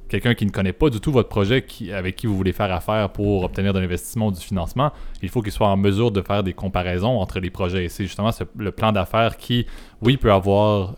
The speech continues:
euh, tu sais, des, des petites distinctions là, à gauche et à droite, mais reste quand même un document qui est fort similaire d'un projet à l'autre, d'un groupe d'individus à l'autre qui ont, euh, une idée entrepreneuriale. Donc, c'est vraiment pour forger la base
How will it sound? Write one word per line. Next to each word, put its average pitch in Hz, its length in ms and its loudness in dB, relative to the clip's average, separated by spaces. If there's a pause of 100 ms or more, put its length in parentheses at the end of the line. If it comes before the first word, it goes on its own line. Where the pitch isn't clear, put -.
euh, 85 300 -4
tu 85 100 -8
sais, 107 100 -4
des, 92 160 -2
des 90 140 -6
petites - 240 -12
distinctions 95 560 -4
là, 123 80 2
à 98 80 -2
gauche 104 240 -2
et - 20 0
à 95 60 0
droite, 110 240 2
mais 110 160 4
reste 110 200 0
quand 95 160 -2
même 107 140 2
un 95 80 0
document 104 400 -2
qui 98 340 -4
est 101 40 -2
fort 104 260 -2
similaire 98 520 -2 (300)
d'un 107 160 4
projet 107 300 4
à 98 140 4
l'autre, 101 260 4
d'un 104 240 2
groupe 98 240 0
d'individus 92 440 0
à 90 100 2
l'autre 98 260 0
qui - 180 -4
ont, 101 160 0 (340)
euh, 87 120 0
une 95 80 0
idée 90 160 2
entrepreneuriale. 95 580 0
Donc, 98 160 -2
c'est 101 120 -2
vraiment 117 160 2
pour 98 200 -2
forger 101 440 -2
la 98 120 2
base 101 460 0